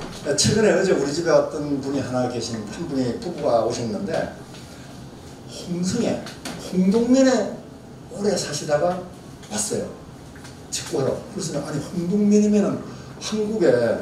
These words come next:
예, 도트네트, 우리 런던에 도트네트라고 하는 공동체 있죠. 네, 그 도트네트 공동체 또는 오르빌, 우리 이제 김용희 교수님 계시던, 신재 계시는 그것처럼 홍동면, 홍성을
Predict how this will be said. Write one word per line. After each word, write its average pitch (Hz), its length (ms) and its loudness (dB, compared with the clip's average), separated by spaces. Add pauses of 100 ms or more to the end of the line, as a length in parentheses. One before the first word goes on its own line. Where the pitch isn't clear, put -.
(680)
예, 107 400 4 (680)
도트네트, - 520 0 (300)
우리 139 280 4
런던에 196 420 6
도트네트라고 160 600 0
하는 170 140 0
공동체 143 400 -2
있죠. 117 280 -2 (440)
네, 113 220 -2
그 151 140 -4
도트네트 175 420 -2
공동체 165 540 -2
또는 143 160 0
오르빌, 127 400 2
우리 123 140 0
이제 117 160 -2
김용희 127 360 2
교수님 123 340 -2
계시던, 110 340 -8 (420)
신재 147 300 -2
계시는 127 580 0 (600)
그것처럼 208 640 0 (320)
홍동면, 170 600 0 (1500)
홍성을 165 500 0